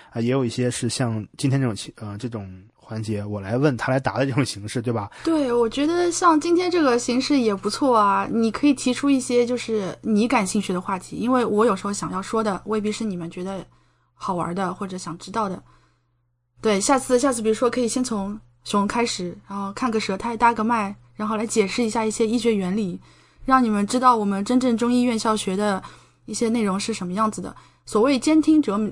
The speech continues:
Speaker 2: 则明嘛，你多听一点，多了解一些，总是不是坏事嘛。尤其是我现在，呃，中医西医都接触过，我完全能够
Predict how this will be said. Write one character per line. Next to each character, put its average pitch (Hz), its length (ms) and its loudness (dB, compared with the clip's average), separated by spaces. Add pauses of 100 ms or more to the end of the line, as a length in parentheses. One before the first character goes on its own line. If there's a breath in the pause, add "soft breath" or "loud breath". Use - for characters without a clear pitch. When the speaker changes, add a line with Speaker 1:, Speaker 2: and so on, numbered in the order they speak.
(100)
Speaker 2:
则 190 140 0
明 185 220 0
嘛， 202 240 -2
你 190 260 -2
多 269 180 2
听 311 160 4
一 320 60 6
点， 196 180 0
多 262 140 0
了 196 160 0
解 202 160 -2
一 - 60 -4
些， 190 260 -8
总 175 200 -14
是 185 260 -10
不 - 120 -18
是 226 140 -12
坏 220 240 -2
事 - 160 -10
嘛。 - 120 -12 (800)
尤 220 100 4
其 277 160 0
是 269 180 2
我 202 140 2
现 233 180 -4
在， 220 260 -2
呃， 170 260 -8
中 233 160 -6
医 240 100 -4
西 233 200 -8
医 226 40 -6
都 240 160 2
接 240 200 0
触 214 200 -6
过， - 300 -10
我 185 260 -2
完 190 240 -2
全 269 180 4
能 220 140 0
够 220 340 0